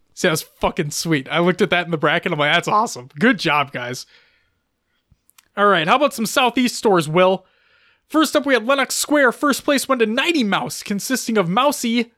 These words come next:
double oh seven and Nighty's T M A. Next up, we had the Florida Mall store. Consist-, uh, first place went to Geico Gaming, consisting of A O Psy and Cyanide. The Saint John's Town Center store, first place went to Believe the Hype, another old team name,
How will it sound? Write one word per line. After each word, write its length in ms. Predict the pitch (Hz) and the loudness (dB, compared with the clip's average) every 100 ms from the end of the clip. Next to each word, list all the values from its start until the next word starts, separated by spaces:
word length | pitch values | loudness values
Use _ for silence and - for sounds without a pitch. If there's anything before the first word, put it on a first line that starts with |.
| _ | _
double 240 | - 226 226 | -2 2 2
oh 80 | 180 | 2
seven 360 | - 214 208 | 0 -2 -2
and 260 | 220 226 240 | -2 -2 0
Nighty's 440 | 269 311 247 233 | 0 2 0 -4
T 220 | - 269 | -4 0
M 140 | 262 262 | 2 2
A. 260 | 269 147 - _ _ _ _ _ | 0 -2 -8 _ _ _ _ _
Next 200 | 220 226 | -2 0
up, 120 | 262 | 0
we 60 | 247 | 0
had 60 | 202 | -2
the 80 | |
Florida 300 | - 262 240 | 0 2 2
Mall 220 | 220 247 247 | 2 2 2
store. 280 | - 233 | 4 2
Consist-, 460 | 226 214 247 220 - | 2 -2 -2 -4 0
uh, 160 | 196 185 | 2 4
first 240 | 294 - | 2 2
place 220 | 247 220 | 0 0
went 120 | 233 | 0
to 80 | 202 | -2
Geico 500 | 165 208 247 254 240 | 0 0 0 2 2
Gaming, 420 | 214 277 220 220 - _ _ _ _ _ _ | 2 0 -2 -6 -10 _ _ _ _ _ _
consisting 420 | 220 262 240 226 | -2 0 0 0
of 140 | 190 - | -2 0
A 160 | 277 254 | 0 2
O 120 | 220 | 2
Psy 540 | - 247 262 285 269 214 | 0 0 2 2 -2 -2
and 140 | 180 | -4
Cyanide. 640 | - 247 202 139 139 180 - _ _ _ _ _ _ _ _ | 0 0 0 0 -2 -2 -6 _ _ _ _ _ _ _ _
The 80 | |
Saint 260 | 147 226 185 | -4 -2 -2
John's 360 | 202 202 185 - | 0 0 -2 -2
Town 240 | 220 196 | -2 -2
Center 280 | - 240 214 | -2 -2 -2
store, 240 | - 226 | 2 0
first 320 | 220 226 208 | 4 0 2
place 240 | - 226 - | 2 0 0
went 160 | 220 | -2
to 80 | 214 | 0
Believe 360 | 185 180 254 233 | 0 2 2 0
the 120 | 165 | -2
Hype, 280 | 240 277 - | 0 -2 0
another 320 | 175 254 151 | 0 0 2
old 380 | 156 156 156 151 _ _ _ - | 2 2 2 -2 _ _ _ -6
team 260 | 185 165 | 0 0
name, 280 | 160 190 220 | 2 0 -2